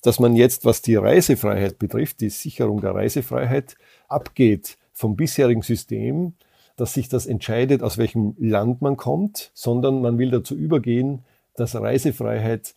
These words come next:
sich orientieren soll am Schutzniveau jeder einzelnen Person. Also ist jemand geimpft, genesen, wie oft ist er geimpft? Das soll in Zukunft entscheiden darüber,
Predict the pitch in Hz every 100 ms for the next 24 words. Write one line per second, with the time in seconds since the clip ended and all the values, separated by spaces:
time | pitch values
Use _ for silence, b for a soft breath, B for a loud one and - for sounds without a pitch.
0 | _ - 104 120 113 107 - 135 151 -
1 | 120 123 123 b b b 110 107 110 -
2 | - 160 160 - - - _ _ - 131
3 | 117 110 123 147 151 - 113 120 120 110
4 | - 117 101 107 - 101 92 95 104 107
5 | 117 120 - 120 110 104 - _ - 151
6 | 160 - - - _ _ 120 110 123 139
7 | 151 135 127 123 - 117 113 117 117 185
8 | - - - B B B - 127 143 131
9 | 120 143 123 120 113 - - 110 120 110
10 | 127 113 117 113 120